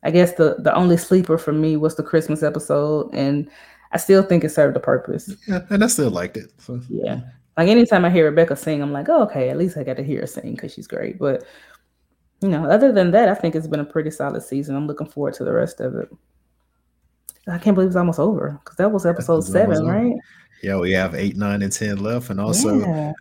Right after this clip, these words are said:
Speaker 2: um, we're, I, I think we're gonna go ahead and unveil our, our next show,
Speaker 1: Yes.
Speaker 2: which is Y the Last Man
Speaker 1: Yes.
Speaker 2: on F X slash Hulu. So we'll be recapping that as well. More details to come soon.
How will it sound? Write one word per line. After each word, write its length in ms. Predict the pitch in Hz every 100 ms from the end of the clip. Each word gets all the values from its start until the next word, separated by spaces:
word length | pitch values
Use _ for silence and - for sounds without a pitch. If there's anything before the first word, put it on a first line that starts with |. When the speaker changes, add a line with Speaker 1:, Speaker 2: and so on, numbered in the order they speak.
| 98
Speaker 2:
um, 480 | 95 98 95 92 _ _ _ _ _ _
we're, 840 | 107 101 104 104 107 107 104 104 - _ _ _ _ _
I, 220 | 113 101 104
I 40 |
think 300 | 117 131 127
we're 140 | 123 107
gonna 260 | 113 107 - _
go 160 | 101
ahead 200 | 101 101
and 220 | 101 95 - _ _
unveil 600 | 95 98 92 98 101 101
our, 280 | 92 90 92 -
our 200 | 90 90
next 240 | 98 95 -
show, 460 | 101 95 95 95 -
Speaker 1:
Yes. 140 | 85 -
Speaker 2:
which 180 | 87 87
is 160 | 85
Y 240 | 87 95 95
the 100 | 90
Last 360 | 95 92 87
Man 360 | 95 98 98 95 202
Speaker 1:
Yes. 800 | 226 311 294 277 285 277 - - - - _ _ -
Speaker 2:
on 160 | 92 80
F 260 | 101 98 101
X 340 | 95 - - - - - -
slash 400 | 101 98 92 -
Hulu. 460 | 104 95 98 98
So 220 | - - 95
we'll 220 | 92 92
be 180 | 92 90
recapping 560 | 92 - 87 87 92
that 160 | 92 -
as 160 | -
well. 460 | 107 113 113 113 110 -
More 240 | 92 90
details 540 | 87 98 - 98 98 -
to 60 |
come 220 | 101 95
soon. 640 | 95 - 131 135 135 127